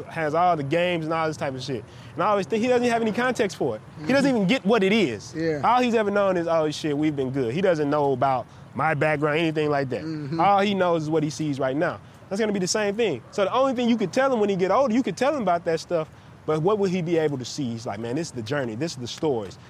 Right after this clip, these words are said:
Speaker 1: This is what we did. This is how we got here." And it's
Speaker 2: Mm-hmm.
Speaker 1: those type of things that motivate me. I've said this before, even with my YouTube channel. One of the reasons I don't like deleting stuff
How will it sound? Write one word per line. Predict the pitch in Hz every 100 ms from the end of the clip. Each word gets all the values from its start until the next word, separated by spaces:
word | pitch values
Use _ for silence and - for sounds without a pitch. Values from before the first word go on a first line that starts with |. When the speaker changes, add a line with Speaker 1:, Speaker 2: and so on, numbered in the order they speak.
| - -
Speaker 1:
This | 165 160
is | 151
what | 147 127
we | 160
did. | 139 143 123 98
This | 165 165
is | 143
how | 147 131
we | 135
got | 135 127
here." | 110 92 - - 139 131
And | 160
it's |
Speaker 2:
Mm-hmm. | 135 226
Speaker 1:
those | 254
type | - 202
of | 165
things | 180 143
that |
motivate | 139 139 120 113 104
me. | 90 95
I've | 123
said | 180 180
this | 175
before, | 156 - 147 139
even | 165
with | 160
my | 147
YouTube | 139 120 104
channel. | 110 95
One | 123 165
of |
the |
reasons | 170 180 147
I | 139
don't | 156
like | 151 143
deleting | 135 147 127
stuff | - 123